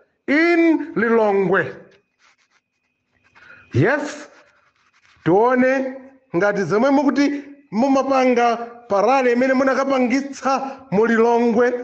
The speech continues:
kuti truly we can have hope and trust in you alongside your colleagues in the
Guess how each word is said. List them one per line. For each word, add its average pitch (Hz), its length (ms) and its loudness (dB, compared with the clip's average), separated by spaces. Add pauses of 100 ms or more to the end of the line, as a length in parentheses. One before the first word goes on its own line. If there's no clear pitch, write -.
(420)
kuti 262 480 0
truly 302 640 0
we 214 120 2
can 220 180 0
have 233 220 0
hope - 520 -2 (180)
and 196 280 -4
trust - 600 -4 (180)
in 247 200 4
you 320 520 0
alongside 247 1080 -2 (100)
your 240 240 0
colleagues 285 840 0 (200)
in 311 220 0
the - 340 -4